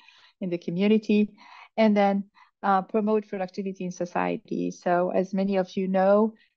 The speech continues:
people with low vision are not just, <clears throat> are not represented well in the workforce,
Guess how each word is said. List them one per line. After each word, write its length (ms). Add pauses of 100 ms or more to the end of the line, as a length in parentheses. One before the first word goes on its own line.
people 240
with 160
low 140
vision 640
are 120
not 380
just, 420 (220)
<clears throat> 260
are 120
not 180
represented 600
well 460
in 200
the 300
workforce, 760